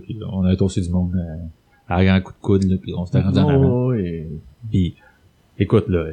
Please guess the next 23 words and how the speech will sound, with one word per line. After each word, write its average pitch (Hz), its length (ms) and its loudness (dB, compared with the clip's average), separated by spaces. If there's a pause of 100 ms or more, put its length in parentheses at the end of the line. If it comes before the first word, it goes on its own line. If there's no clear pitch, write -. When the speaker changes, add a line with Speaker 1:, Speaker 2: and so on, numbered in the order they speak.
(140)
Speaker 1:
ce - 220 2
show-là, 104 460 0
là, 98 120 0
c'était 95 160 -4
phénoménal, 90 720 -2
là. 87 180 -4 (640)
Il - 20 -2
y - 40 2
avait 101 260 2
Raoul 110 220 4
Duguay 101 360 0
qui 101 100 0
était 98 160 2
là 104 100 4
pour - 120 -4
chanter 95 260 0
à 95 60 4
Abitibi, 95 760 0
Speaker 2:
Oui. 135 220 2 (340)
Speaker 1:
euh, 85 140 -2
avec 85 120 0
son 92 220 0
grand 98 260 2